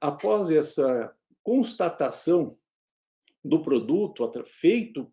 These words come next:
pelo ambiente interno, pesquisas quantitativas e qualitativas, e pesquisas de mercados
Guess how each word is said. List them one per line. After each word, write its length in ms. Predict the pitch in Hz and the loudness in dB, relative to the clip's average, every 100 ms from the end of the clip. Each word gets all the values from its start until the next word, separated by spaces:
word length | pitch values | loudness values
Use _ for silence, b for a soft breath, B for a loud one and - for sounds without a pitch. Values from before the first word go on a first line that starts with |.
| - | -4
pelo 240 | 156 151 | 0 2
ambiente 400 | 151 127 131 127 | 2 2 0 -2
interno, 760 | 120 117 160 160 127 113 98 95 _ _ | -6 -4 -2 -2 0 -2 -4 -14 _ _
pesquisas 640 | - 131 - 185 190 131 123 | -4 -4 -4 -6 -2 -2 -2
quantitativas 1040 | 147 127 123 123 - - 147 160 113 104 | -2 -2 -6 -10 -10 -8 -6 -4 -4 -8
e 60 | 107 | -12
qualitativas, 1040 | - 135 131 127 98 - 160 185 117 - _ _ _ _ _ _ | -2 -2 -2 -6 -14 -12 -10 -8 -10 -16 _ _ _ _ _ _
e 80 | 131 | 0
pesquisas 500 | 165 151 160 139 135 | 4 4 2 -2 0
de 80 | 127 | 2
mercados 680 | 127 123 135 127 117 117 | 2 2 0 0 -2 -8